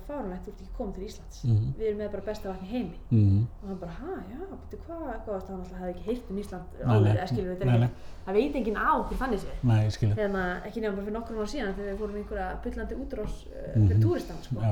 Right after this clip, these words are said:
Speaker 2: já.
Speaker 1: En hérna, þannig að við erum núna að skoða alls konar lóðir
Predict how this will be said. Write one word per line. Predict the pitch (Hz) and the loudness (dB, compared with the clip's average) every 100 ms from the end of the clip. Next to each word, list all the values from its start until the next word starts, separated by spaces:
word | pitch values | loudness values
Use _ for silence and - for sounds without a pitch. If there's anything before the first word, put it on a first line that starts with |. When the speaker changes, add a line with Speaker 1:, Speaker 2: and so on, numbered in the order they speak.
| 104 | 2
Speaker 2:
já. | 110 - - - - - - | 0 -4 -14 -12 -12 -12 -6
Speaker 1:
En | 226 220 | -4 -2
hérna, | 220 220 208 208 - - - | -2 -2 -4 -4 -8 -10 -8
þannig | 233 220 | -6 -4
að | |
við | 269 311 | -2 -2
erum | 294 | -2
núna | 294 262 226 220 | -2 -2 -2 -4
að | |
skoða | 220 262 240 208 190 190 - - - - - - - | -6 -6 -4 -4 -4 -6 -8 -12 -16 -14 -14 -12 -10
alls | 208 - | -8 -6
konar | 208 185 180 180 190 | -6 -6 -6 -10 -6
lóðir | 202 185 185 | -4 -4 -6